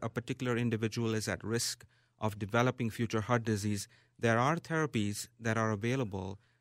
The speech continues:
that can help to mitigate or reduce the risk of having future heart disease. But we can't get to that point until we recognize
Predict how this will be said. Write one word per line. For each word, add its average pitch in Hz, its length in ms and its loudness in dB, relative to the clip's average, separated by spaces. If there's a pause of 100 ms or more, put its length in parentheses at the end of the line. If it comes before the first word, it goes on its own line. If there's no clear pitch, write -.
(140)
that 117 240 -2
can 120 140 -6
help 131 400 -6
to 113 340 -4 (200)
mitigate 123 640 0
or 110 180 -2
reduce 110 480 2
the 113 140 -2
risk 117 320 -4
of 107 100 -4
having 117 380 0
future 110 320 -2
heart 104 240 -4
disease. 95 400 -6 (400)
But 120 140 2
we 127 100 2
can't 180 400 0
get 156 220 2
to 143 80 -2
that 113 220 0
point 101 380 -4 (580)
until 127 400 2
we 139 180 2
recognize 104 760 0